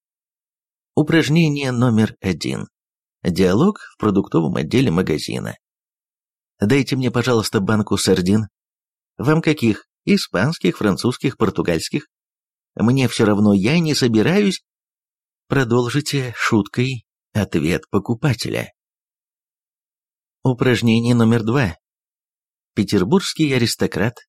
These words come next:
балагур и литератор Никита Никитич Всеволожский узнал, что некто получил огромное наследство, и отправил счастливчику телеграмму из трёх слов: «Поздравляю», «Обнимаю».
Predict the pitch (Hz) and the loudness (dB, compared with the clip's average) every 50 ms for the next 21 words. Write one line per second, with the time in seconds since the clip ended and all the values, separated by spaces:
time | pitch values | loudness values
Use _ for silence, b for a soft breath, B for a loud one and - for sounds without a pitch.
0 | _ _ _ - 92 101 95 90 85 82 92 110 110 90 - _ - 107 92 82 | _ _ _ -2 0 2 2 0 0 2 2 2 2 0 -2 _ -2 -2 -2 -2
1 | 80 - - - 98 110 120 - 85 78 90 85 78 - - - 113 113 - 76 | -4 -4 -4 -4 -2 -2 -4 -2 -2 -2 -2 -2 -4 -6 -6 -6 -6 -4 -4 -4
2 | 73 71 60 - - - 101 - - 82 - - _ _ _ _ _ - - - | -6 -6 -6 -6 -6 -6 -6 -6 -8 -10 -10 -14 _ _ _ _ _ -10 -4 -2
3 | 143 156 - - 69 - - - - - 55 - - _ _ _ _ _ _ _ | 0 0 0 -2 -4 -4 -6 -8 -10 -12 -14 -14 -16 _ _ _ _ _ _ _
4 | _ _ _ - 98 104 95 82 90 131 170 196 180 - - - 135 127 101 90 | _ _ _ -2 0 0 0 0 0 0 0 0 -2 -4 -4 -2 0 0 0 0
5 | 160 180 _ - 139 135 - 107 107 107 - - 110 113 95 92 87 85 143 147 | -2 -4 _ -6 -6 -4 -2 -2 -2 -2 -2 -2 -2 -2 0 0 -2 -2 -4 -4
6 | 139 127 117 104 101 - - 67 82 78 - - 82 80 78 76 - _ _ _ | -6 -8 -6 -6 -6 -6 -4 -2 -2 -2 -2 -2 -4 -4 -4 -4 -8 _ _ _
7 | _ _ _ _ _ _ - 170 170 151 - _ 90 95 117 127 139 131 120 - | _ _ _ _ _ _ -2 0 0 -2 -4 _ -2 -2 -2 -2 -4 -8 -10 -6
8 | - 95 - - 87 95 90 - 87 - - 71 - - - - - 104 143 180 | -4 -4 -2 0 -2 -2 -2 -2 -4 -6 -6 -6 -6 -6 -6 -4 -4 -2 -2 -2
9 | 190 180 156 123 - - - 165 - - - 120 135 - _ _ _ _ _ _ | 0 -2 -2 -4 -4 -4 -6 -6 -6 -4 -4 -4 -4 -4 _ _ _ _ _ _
10 | _ _ _ _ _ _ _ _ - 185 127 - 120 120 101 101 147 185 190 175 | _ _ _ _ _ _ _ _ -2 -2 0 0 0 0 0 0 0 0 0 0
11 | 165 156 131 - _ _ _ _ - 123 104 95 98 98 95 80 73 104 143 160 | 0 -2 -2 -6 _ _ _ _ -4 -2 -2 0 0 0 0 0 0 0 0 0
12 | 147 139 127 120 | 0 -2 -2 -4